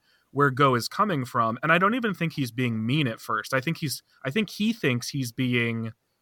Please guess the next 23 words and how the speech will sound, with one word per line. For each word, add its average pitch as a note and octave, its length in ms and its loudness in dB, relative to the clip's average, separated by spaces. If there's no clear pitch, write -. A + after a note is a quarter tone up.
sort C#3+ 220 4
of A2+ 60 0
supported. A2+ 520 -2
Like, G#2 220 -6
"It's G3 120 -2
okay. C#3+ 440 2
Like, E3+ 160 0
it's - 140 -6
fine G#3+ 220 6
if - 120 -4
you D3+ 80 -2
don't B2+ 200 0
know C#3 180 2
it. C#3 180 0
Like, B2 240 0
you've D#3 140 -4
got F3 180 4
plenty G#3 220 2
of F3+ 80 -2
things A#2 260 -4
you A2 60 -6
can G#2+ 160 -12
do." F#2+ 320 -12